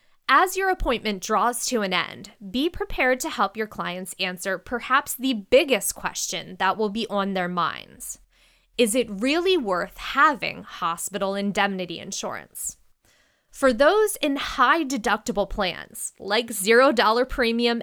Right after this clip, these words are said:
M A plans and Medicare M S A plans, the answer is very likely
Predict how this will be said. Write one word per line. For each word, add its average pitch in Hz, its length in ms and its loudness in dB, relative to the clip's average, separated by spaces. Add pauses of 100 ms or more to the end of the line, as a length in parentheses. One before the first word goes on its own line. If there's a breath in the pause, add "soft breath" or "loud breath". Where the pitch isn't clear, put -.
M 254 220 4
A 208 160 2
plans 185 640 -6 (100)
and 311 440 2
Medicare 277 540 2
M 269 160 2
S 269 220 2
A 285 140 2
plans, 165 600 -6 (400 soft breath)
the 277 320 0
answer 381 300 2
is 240 240 -4
very 277 460 4
likely 254 720 -2